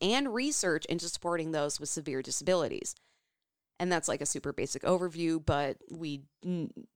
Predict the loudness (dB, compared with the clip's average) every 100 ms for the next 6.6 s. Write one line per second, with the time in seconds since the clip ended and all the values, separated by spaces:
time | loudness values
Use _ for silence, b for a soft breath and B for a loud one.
0 | _ _ 0 2 6 6 6 4 4 2
1 | 2 -2 0 0 0 -2 0 0 -2 -12
2 | B B B 0 0 2 4 6 4 2
3 | -4 -4 -6 -4 -2 -2 -2 4 4 4
4 | 0 2 2 4 2 2 2 2 0 4
5 | 4 6 2 4 2 2 0 -2 -2 -2
6 | -2 0 0 0 -4